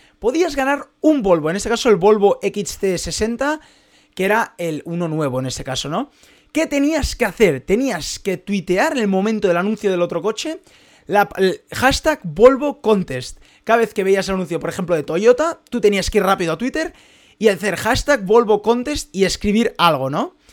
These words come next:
Dice, ¿qué hizo gracias a esto? ¿No? Pone, "Was the ultimate troll". ¿Por qué fue un, como un troll? Porque básicamente lo que, lo que te, lo que te hacía es, esta cosa es que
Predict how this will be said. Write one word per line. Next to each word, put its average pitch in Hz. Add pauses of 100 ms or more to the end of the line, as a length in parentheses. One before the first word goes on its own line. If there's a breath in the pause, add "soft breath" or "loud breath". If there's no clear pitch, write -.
(440 soft breath)
Dice, 196
¿qué 311
hizo 302
gracias 233
a 180
esto? 202
¿No? 185
Pone, 170
"Was 185
the 226
ultimate 208
troll". 143
¿Por 151
qué 240
fue 277
un, 214
como 180
un 160
troll? 147 (400 soft breath)
Porque 160
básicamente 269
lo 196
que, 165
lo 185
que 170
te, 156
lo 165
que 147
te 139
hacía 247
es, -
esta 175
cosa 208
es 147
que 160